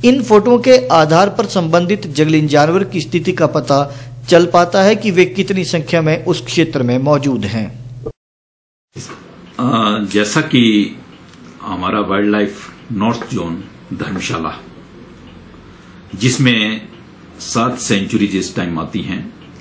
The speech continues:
Speaker 2: जिसमें से दो सेंचुरी जो है कांगड़ा की हैं, और कांगड़ा वाली century में जो हमारा बर्फानी तेंदुए का जहां, जहां तक हम बात करते हैं, ये अपना धौलाधार century है,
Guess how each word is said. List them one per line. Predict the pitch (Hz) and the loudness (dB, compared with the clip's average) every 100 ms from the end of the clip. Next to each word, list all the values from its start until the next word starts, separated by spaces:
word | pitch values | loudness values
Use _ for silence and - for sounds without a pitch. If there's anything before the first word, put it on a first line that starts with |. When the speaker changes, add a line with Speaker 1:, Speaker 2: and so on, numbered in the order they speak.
| - - - | -20 -20 -10
Speaker 2:
जिसमें | 92 - 101 98 | -6 -2 -2 -2
से | - 82 78 - - - - - - - - - - - - - - - - - - - | -2 -4 -4 -8 -18 -20 -20 -20 -20 -20 -20 -20 -20 -20 -20 -20 -20 -20 -20 -20 -20 -14
दो | 87 104 131 | -4 0 0
सेंचुरी | 127 104 107 101 | 2 0 2 -2
जो | 87 95 | 0 -2
है | 98 | -2
कांगड़ा | - 80 82 92 | -4 -4 -4 -4
की | - 95 | -4 -4
हैं, | 113 175 - - - - - - - | -4 -6 -14 -20 -20 -20 -20 -20 -10
और | - | -10
कांगड़ा | - 92 120 151 | -4 -2 0 0
वाली | 156 147 | 2 0
century | 135 113 104 - | 0 0 0 0
में | 101 98 87 | 0 0 -2
जो | 90 85 | -4 -4
हमारा | 80 92 87 | -4 -6 -6
बर्फानी | 85 - - 87 85 | -6 -8 -10 -8 -8
तेंदुए | 80 95 82 85 82 | -8 -8 -6 -6 -6
का | 85 | -6
जहां, | 82 80 78 - | -6 -8 -12 -12
जहां | 92 85 | -12 -10
तक | - | -8
हम | 82 76 | -8 -6
बात | - - | -8 -8
करते | - - | -10 -4
हैं, | 110 101 110 - | -2 -2 -4 -6
ये | 87 87 90 82 | -6 -4 -2 -2
अपना | 82 80 - 82 78 | -4 -8 -10 -8 -8
धौलाधार | 76 92 80 82 | -8 -8 -8 -8
century | - 80 78 107 101 | -8 -8 -4 -2 0
है, | 113 131 - | -2 -4 -10